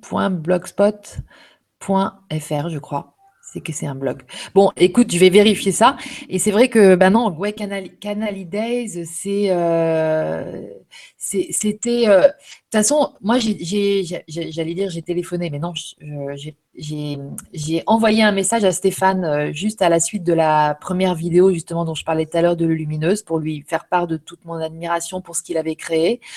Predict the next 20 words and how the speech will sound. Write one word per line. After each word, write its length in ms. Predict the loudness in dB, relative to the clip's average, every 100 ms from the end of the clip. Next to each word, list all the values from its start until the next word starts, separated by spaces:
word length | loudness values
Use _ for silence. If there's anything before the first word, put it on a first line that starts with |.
| -16 -16
cette 240 | -4 -4 -2
plateforme 540 | -4 -4 -2 -2 -2
magique 420 | -4 -4 -6 -6
et 60 | -6
tout 140 | -4
ça. 220 | 0 0 0 -10 -14
Et 80 | -10
du 120 | -8
coup, 140 | 2 6
après, 220 | 6 4
avec 140 | 2 2
Stéphane, 400 | 0 2 2 2
on 60 |
s'est 160 | 0 -2
fait 140 | -2
deux, 120 | -4
trois 220 | -4 -6 -6
Skype 520 | -2 2 4 4 0
où, 140 | -2
euh, 140 | 0